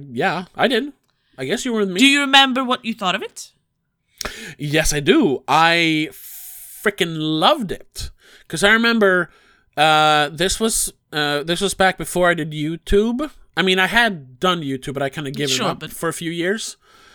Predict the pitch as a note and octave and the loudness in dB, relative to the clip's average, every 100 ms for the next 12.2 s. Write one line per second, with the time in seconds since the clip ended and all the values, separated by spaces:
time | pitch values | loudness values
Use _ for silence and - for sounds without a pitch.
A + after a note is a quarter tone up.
0 | _ _ - D#3+ C#3+ D3 F3 E3+ F3 - | _ _ -4 0 2 0 0 0 0 -4
1 | - - E3+ E3+ E3+ D3+ F3 E3+ D#3 D3 | -2 0 0 0 0 0 -2 -2 -4 -4
2 | D3+ C#3+ A3+ B3 A#3+ - A#3 A#3+ G#3+ G3+ | -2 0 0 -2 -6 0 0 0 -4 -2
3 | F#3+ F3 E3 D#3+ D3+ A3 D#4 C4+ _ _ | -2 -4 -6 -6 -4 -4 -6 -14 _ _
4 | _ _ _ - A#2+ - - _ _ D3+ | _ _ _ -10 -10 -12 -20 _ _ -2
5 | D3 F3 G3 A3 A#3+ D#3+ C#3 C#3 B2+ - | 0 0 2 0 -2 -2 0 -2 -2 -10
6 | - A#2+ - B2+ C3+ D3+ C#3+ A2+ A2+ F3+ | -8 -6 -4 -2 -2 -2 -4 -6 -4 -4
7 | C#4 C4+ _ - - - F#3 F3+ D#3 D#3+ | -6 -14 _ -20 -16 -4 0 0 -2 -4
8 | C3+ D3 C#3 - D3 C#3+ E3+ E3 - D3+ | -4 -4 -6 -2 -2 0 -2 -2 -4 -6
9 | - D3+ C#3+ F3 A3+ F#3 D3 D3 B2+ C3 | -2 0 2 0 -4 -4 -6 -6 -6 -4
10 | E3+ G3 - G3 F#3 B2+ B2 - C#3 G3 | -4 -4 -6 -6 -6 -10 -10 -10 -8 -8
11 | D#4+ C4 D#3+ F#3+ E3 D3 - E3 - E3 | -8 -6 -2 -2 -2 -8 -8 -10 -6 -4
12 | E3 A3 | -2 -4